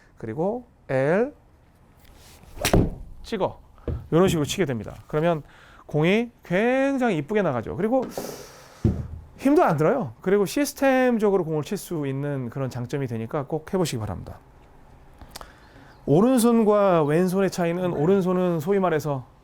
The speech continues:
이 손맛, 뭐, 나, 내가 지금 뭔가를 했을 때 날아가는 이런 맛을 느끼기에 진짜 좋은 스윙이고, 어, 왼손 스윙은 그냥 대량 생산 시스템이 돼요. 시스템.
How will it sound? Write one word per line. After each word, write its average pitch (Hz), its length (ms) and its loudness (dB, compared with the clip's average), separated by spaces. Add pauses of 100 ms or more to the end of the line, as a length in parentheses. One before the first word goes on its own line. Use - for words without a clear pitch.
(580)
이 139 80 0
손맛, 254 560 2 (960)
뭐, 127 220 0
나, 123 140 2
내가 143 220 4
지금 156 160 2
뭔가를 160 480 4
했을 226 320 2
때 220 300 2 (2000)
날아가는 180 460 2
이런 160 220 2
맛을 160 320 -2
느끼기에 143 340 -6
진짜 139 340 -2
좋은 131 200 -4
스윙이고, 120 480 -4 (960)
어, 135 500 2
왼손 202 920 2
스윙은 190 540 -2 (640)
그냥 196 440 0 (520)
대량 233 440 4
생산 233 380 0
시스템이 208 540 -4
돼요. - 180 -12
시스템. - 480 -6